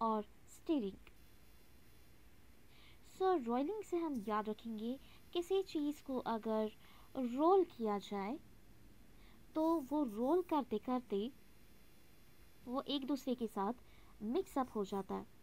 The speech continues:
तो उसी से हम रोल से मिक्सिंग याद रखेंगे। नेक्स्ट वर्ड है notwithstanding,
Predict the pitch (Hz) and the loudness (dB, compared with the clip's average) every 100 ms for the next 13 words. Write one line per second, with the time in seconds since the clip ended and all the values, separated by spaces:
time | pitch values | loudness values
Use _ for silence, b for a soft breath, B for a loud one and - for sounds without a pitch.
0 | - - 240 285 269 277 269 262 226 190 | -12 -4 -2 -2 -2 -2 -2 -2 -4 0
1 | 214 233 - 233 269 B B B - - | 0 0 0 -2 -2 B B B -14 -6
2 | 233 - 214 202 185 196 - 190 - - | -6 -4 -4 -2 -2 -6 -12 -14 -14 -16
3 | - - - - - - - - - - | -18 -18 -20 -20 -18 -18 -18 -18 -20 -20
4 | - - - - - - 214 247 - 294 | -20 -18 -20 -20 -20 -12 -4 -4 0 2
5 | 311 302 311 254 208 202 208 - - 202 | 4 4 4 4 2 2 -2 -4 2 2
6 | 196 226 | 2 -2